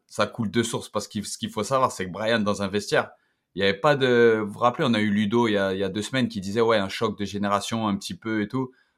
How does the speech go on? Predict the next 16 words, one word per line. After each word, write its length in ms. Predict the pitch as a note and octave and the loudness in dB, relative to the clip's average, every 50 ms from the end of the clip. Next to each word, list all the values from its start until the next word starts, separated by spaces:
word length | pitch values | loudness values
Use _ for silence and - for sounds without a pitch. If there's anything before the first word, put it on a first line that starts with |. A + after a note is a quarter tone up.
| _ _ | _ _
Bon, 100 | - F#2+ | -8 -6
Brian, 320 | F2+ F2+ G2 A2 A2+ A2+ A2 | -6 -4 -4 -2 -2 0 0
il 120 | G2+ F#2 F#2+ | 0 0 -2
a 60 | F#2 | -4
connu 300 | - - G2+ G2+ G2+ G2+ | -4 -4 -2 0 0 0
le 160 | F#2+ F#2+ F#2+ | -2 -4 -4
Lyon 400 | F#2+ F#2+ G2+ G#2+ G#2+ G#2 G2+ G2 | -4 -4 -2 -2 -2 -2 -4 -4
champion 600 | - - G#2 G2+ G2 - - A2+ A2 G#2+ G#2 G2+ - | -6 -6 -6 -6 -6 -6 -6 -4 -4 -2 -2 -2 -2
old 160 | A2 G#2 G#2 | -4 -4 -6
school, 380 | - - - - A#2 A#2 A2+ F#2 | -8 -10 -6 -2 -2 0 0 -2
il 80 | F2+ | -4
a 40 | F#2 | -4
été 180 | F#2 - G2+ G2+ | -6 -6 -8 -10
formé 340 | - - F#2+ F#2+ G2+ G2+ | -6 -2 -2 0 0 2
là-bas, 320 | G2 F#2+ F#2+ F#2+ G#2 G#2 F#2+ | 0 0 2 2 4 2 4
voilà. 340 | F2+ G2 G#2+ C3+ D3+ - | 4 2 2 2 2 0